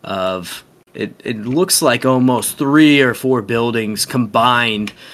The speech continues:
and, and it creates this, this really neat, uh, kind of area in the middle where you see people out eating breakfast and sipping their tea and,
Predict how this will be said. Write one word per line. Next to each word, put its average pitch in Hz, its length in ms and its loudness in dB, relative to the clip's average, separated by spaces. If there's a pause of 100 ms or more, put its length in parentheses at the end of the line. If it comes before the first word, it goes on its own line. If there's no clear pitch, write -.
(220)
and, 110 520 -4
and 113 160 -6
it 110 100 -8
creates 135 540 2
this, 120 420 0
this - 360 -10
really 156 360 -8
neat, 135 680 -2
uh, 117 340 2
kind 127 260 -2
of 107 180 -4
area 123 460 2
in 113 120 -2
the 107 60 -2
middle 107 480 0
where 101 360 -2 (160)
you 113 280 -8
see 117 220 -2
people 104 300 -6
out 98 260 -4
eating 104 240 -8
breakfast 135 760 -2
and 104 160 -6
sipping 113 340 -4
their 117 120 -4
tea 107 720 -2
and, 98 220 -8